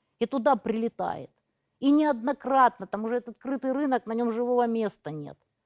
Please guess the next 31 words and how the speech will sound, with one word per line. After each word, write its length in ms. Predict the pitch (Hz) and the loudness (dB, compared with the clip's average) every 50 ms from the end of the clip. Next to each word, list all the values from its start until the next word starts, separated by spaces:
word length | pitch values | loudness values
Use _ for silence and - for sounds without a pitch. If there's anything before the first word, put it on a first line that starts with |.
| _ _ _ _ _ _ _ _ _ _ _ _ _ _ _ _ _ _ _ _ _ | _ _ _ _ _ _ _ _ _ _ _ _ _ _ _ _ _ _ _ _ _
Они 240 | - 220 254 302 370 | 2 4 4 4 4
просто 560 | 254 - 349 349 349 349 359 359 - - 294 | 4 2 4 6 8 6 6 4 4 0 -2
кошмарят 800 | - - 277 269 - - - 262 254 277 285 277 254 240 226 - | 0 -2 -4 -4 -4 -4 -2 -2 0 2 2 2 2 0 0 -2
людей. 400 | 233 233 226 196 180 196 180 165 | -4 -6 -4 -4 -4 -4 -4 0
Воды 460 | 170 180 254 262 240 214 311 302 262 | 2 2 2 2 4 4 4 4 4
там 240 | - - 202 196 202 | 2 0 -4 -4 -2
нет 300 | 214 233 247 233 196 - | 0 2 2 2 0 0
вообще. 680 | 175 196 208 226 220 - - - - - 247 214 175 | 0 2 2 2 2 -2 -8 -10 -8 -6 -4 -2 -2
В 60 | 170 170 | -2 0
Донецке 520 | 196 226 254 285 294 233 - - - 277 | 0 0 0 0 -2 -4 -6 -6 -4 -4
воду 440 | 233 247 302 330 370 392 262 285 247 | -2 0 2 4 4 4 4 2 2
дают, 460 | 208 240 233 226 220 202 175 143 - _ _ _ _ _ _ | 4 4 4 4 2 0 -2 -4 -6 _ _ _ _ _ _
в 80 | - 196 | 2 4
лучшем 460 | 285 339 349 339 - - - 226 233 | 6 8 8 6 4 2 -2 -4 -4
случае, 480 | 202 - 247 254 240 220 - - 170 180 | -4 -2 -2 0 0 0 -2 -4 -2 2
раз 240 | 214 254 285 277 - | 4 4 4 2 0
в 80 | - - | -4 -6
три 160 | - 262 247 | -6 -6 -4
дня 300 | 220 254 277 311 330 330 | -2 -2 0 2 2 2
на 140 | 277 247 208 | 2 0 0
три 220 | - 233 247 240 | 0 -2 -4 -4
часа. 380 | - 254 240 - - 214 180 180 | -4 -4 -6 -2 0 0 2 2
А 40 | |
есть 240 | 190 220 277 247 - | 2 0 -2 0 0
районы, 380 | 277 262 277 294 339 339 320 277 | 2 2 2 2 0 2 0 0
где 180 | 233 214 262 | 0 0 0
воды 240 | 262 262 294 254 339 | 2 2 2 2 2
вообще 480 | 330 381 381 - - - - 302 320 294 | 2 0 -2 -4 -8 -4 -2 0 0 0
с 60 | - | -2
февраля 520 | - - 277 247 254 254 247 254 247 240 233 | -6 -8 -4 0 2 2 4 6 6 4 4
нет. 300 | 226 220 220 208 185 | 2 0 -2 -4 -4